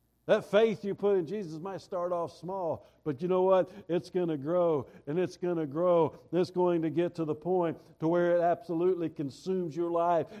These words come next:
and everything within your life rests upon that faith. Everything. You're like the trees rest upon that, that, that, that, the, the birds rather rest upon that, that tree that was once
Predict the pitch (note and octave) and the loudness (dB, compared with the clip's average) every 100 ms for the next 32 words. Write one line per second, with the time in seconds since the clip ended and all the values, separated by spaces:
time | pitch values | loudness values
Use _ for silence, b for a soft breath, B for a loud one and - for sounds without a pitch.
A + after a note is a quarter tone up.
0 | - E3 F#3 F#3+ F3+ E3+ F#3+ F3+ F3 E3 | -4 -2 0 0 0 -2 0 0 0 -2
1 | E3+ F3+ E3+ E3+ E3+ E3+ D#3+ - G3+ - | -2 -2 -2 0 2 2 0 -2 -12 -4
2 | C#3+ F#3 D3+ - - - - b b E3+ | 0 0 0 -10 -16 -14 -14 b b -2
3 | E3 E3+ E3+ E3 D#3+ D3+ E3 C#3 E2+ - | 0 2 0 0 -2 -4 -4 -4 -6 -14
4 | _ _ _ _ _ _ A#3 C4+ C#4 A#3+ | _ _ _ _ _ _ 8 10 8 8
5 | C4 B3 G3 - - _ _ - B3+ C4+ | 8 8 6 -4 -18 _ _ 4 8 10
6 | B3+ A3+ - D#4 D#4 C4+ A3+ C4+ - B3+ | 8 2 0 0 2 2 4 4 2 0
7 | B3 C4 B3+ B3+ B3 B3 - A3 A#3+ A3 | 4 4 4 4 2 -2 -6 0 2 4
8 | A3+ A3 G#3+ G#3+ G#3 G3 F#3+ E3+ E3+ A#3+ | 2 2 2 0 4 4 4 0 8 8
9 | C4 G#3+ A#3 A#3 A3 B3+ B3+ A#3+ - A#3+ | 8 8 6 8 8 6 4 -2 0 0
10 | A#3+ A#3+ G#3+ - A3 F#3 A3 A3+ A3 - | 2 4 4 2 -14 0 2 2 -2 -20
11 | - A3+ D4+ D4 A#3+ G#3 G3+ G#3+ G3 C#4 | -8 0 2 2 0 0 0 0 0 -2
12 | - | -4